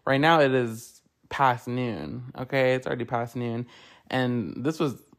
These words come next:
really supposed to be done, but I was so sleepy, you guys. I think it's because of the weather. It is a cloudy, rainy Monday. It was raining this morning at, like, six in the morning. And I knew it was coming.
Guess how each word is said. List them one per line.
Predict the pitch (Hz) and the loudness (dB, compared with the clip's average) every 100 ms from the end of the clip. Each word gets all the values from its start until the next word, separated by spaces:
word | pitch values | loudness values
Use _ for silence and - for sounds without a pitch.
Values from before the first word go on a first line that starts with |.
| - | -16
really | 110 120 135 | -2 2 2
supposed | 123 - 107 - | 0 -4 -10 -8
to | 104 | -6
be | 117 | -2
done, | 113 110 113 120 | 0 -2 -4 -2
but | 127 117 | 0 0
I | 127 143 160 185 | -2 0 0 0
was | 220 240 233 | -2 -4 2
so | 170 190 | 4 4
sleepy, | - 330 453 403 | 2 0 0 0
you | 269 151 | 0 4
guys. | 131 127 160 180 | 6 8 6 4
I | 139 147 160 | 4 6 6
think | 170 202 220 | 4 0 0
it's | 277 - | -2 -4
because | 269 - 214 214 | -4 2 2 2
of | 220 | 2
the | |
weather. | 226 226 240 180 131 127 - - - - - | 4 4 6 6 6 2 -8 -20 -20 -16 0
It | 156 | 2
is | - 165 165 - | 4 4 2 2
a | 151 147 143 - - - _ _ _ | 4 6 6 4 -4 -20 _ _ _
cloudy, | - 139 127 127 131 151 170 120 | -2 4 6 6 4 2 0 0
rainy | 107 131 185 294 165 127 135 165 - | 2 2 4 2 2 0 -2 -4 -8
Monday. | - 160 208 247 123 90 - - _ _ _ 147 | 0 2 4 4 2 0 -6 -14 _ _ _ 0
It | |
was | 160 147 | 0 2
raining | 156 175 196 | 2 2 2
this | 190 190 | 0 -2
morning | 190 208 190 143 | -2 0 0 -2
at, | 80 | 0
like, | 131 123 - | -2 -2 -4
six | - 170 - | -6 -4 -2
in | 180 | 0
the | |
morning. | 175 185 143 110 120 - _ _ _ _ _ _ - _ _ | 2 2 0 -2 -6 -12 _ _ _ _ _ _ -20 _ _
And | 147 143 139 139 | 0 2 4 4
I | 120 | 2
knew | 131 170 | 4 4
it | 302 | 2
was | 285 | 2
coming. | 294 277 190 | 4 4 2